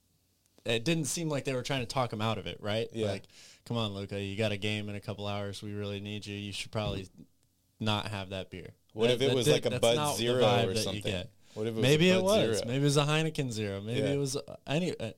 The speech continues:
Speaker 1: you know, it could have been a, a million things. Again, I think we're looking for something that might not be there.
Speaker 2: Real quick, before we move on here,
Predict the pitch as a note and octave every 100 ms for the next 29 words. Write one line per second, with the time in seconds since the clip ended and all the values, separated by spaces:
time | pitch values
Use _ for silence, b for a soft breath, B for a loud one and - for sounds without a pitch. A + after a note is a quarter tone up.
0 | - C3 A2+ B2+ - D3+ D3 C#3+ C#3 -
1 | B2+ C3+ C#3 A#2+ G2+ F2+ A2 - b b
2 | b b - A#2+ C3+ A2+ G#2 G#2 C3 A#2+
3 | A#2+ A#2 A2 - b b b b b b
4 | b - B2 D#3+ D#3+ C3+ C3 A#2+ C3 A#2
5 | B2 A#2 G#2+ G#2+ A2 A2 G#2+ G#2 - G2+
6 | F2 G2+ - b b b b b b _
7 | _ _ _ _ - _ _ _ B2+ D3+
8 | E3+ D#3+ C3 C3+ D#3 D3+ C#3+ C3+ A#2 A#2
9 | A2 G#2+ G2